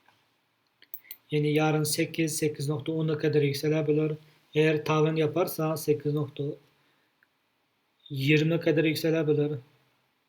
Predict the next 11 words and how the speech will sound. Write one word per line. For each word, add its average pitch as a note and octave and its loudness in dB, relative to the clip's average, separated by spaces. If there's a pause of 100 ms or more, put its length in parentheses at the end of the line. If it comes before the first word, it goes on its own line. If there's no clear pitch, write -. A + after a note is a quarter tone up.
(2000)
Ersu F3 4
bakalım. E3+ 2 (3250)
Ersu'nun D#3+ 0
günlük E3+ 2
grafike E3 0
bakalım. E3+ 0 (300)
Ersun D3 -4
meyve D3 2
ve C#3+ -2
gıdai C#3 0
sanayi C#3 -4